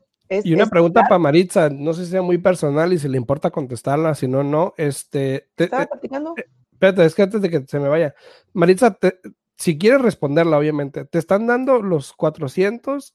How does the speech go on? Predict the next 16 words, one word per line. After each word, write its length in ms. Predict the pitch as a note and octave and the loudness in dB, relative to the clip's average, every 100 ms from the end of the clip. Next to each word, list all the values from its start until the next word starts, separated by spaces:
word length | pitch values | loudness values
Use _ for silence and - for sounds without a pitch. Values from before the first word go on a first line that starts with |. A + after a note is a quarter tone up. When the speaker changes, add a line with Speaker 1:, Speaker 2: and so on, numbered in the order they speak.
| - | -8
Speaker 2:
más 520 | E3 E3+ G3+ A#3 - | -4 -2 -2 -4 -8
Speaker 1:
Cuatrocientos. 720 | E3+ E3 G3+ F#3 F3+ - _ _ - | -8 -6 -6 -6 -10 -14 _ _ 0
Speaker 2:
algo 320 | F3+ G3+ A#3 | 2 4 4
más 520 | A#3 B3+ F4+ - - _ | 4 2 0 -6 -20 _
o 160 | E3+ E3 | 2 4
ya 260 | D#3 F3+ | 4 4
no 80 | G3+ | 4
están 240 | F#3+ G3+ G3+ | 0 -4 -4
dando 260 | G3+ G#3 | -6 -4
la 60 | F3 | -6
ayuda 280 | D#3 E3 F3+ | -4 -4 -4
federal 440 | F3 E3 D#3+ C4 | -4 -2 -2 -2
y 60 | A3+ | -4
nomás 300 | D#3+ D3 D#3+ | -2 -2 -4
los 160 | E3 | -6
cuatrocientos? 640 | - D#3 C3+ D3+ C3 A2+ | -8 -10 -8 -8 -10 -14